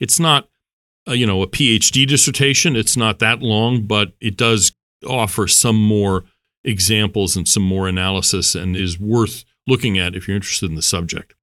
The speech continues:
So with no further delay, I now hand it over to Congressman Tom McClintock.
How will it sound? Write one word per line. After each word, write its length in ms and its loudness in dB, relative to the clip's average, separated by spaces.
So 540 2
with 160 -2
no 160 2
further 340 0
delay, 600 0
I 200 -2
now 420 -2
hand 260 2
it 120 0
over 340 2
to 240 0
Congressman 760 0
Tom 280 0
McClintock. 580 -8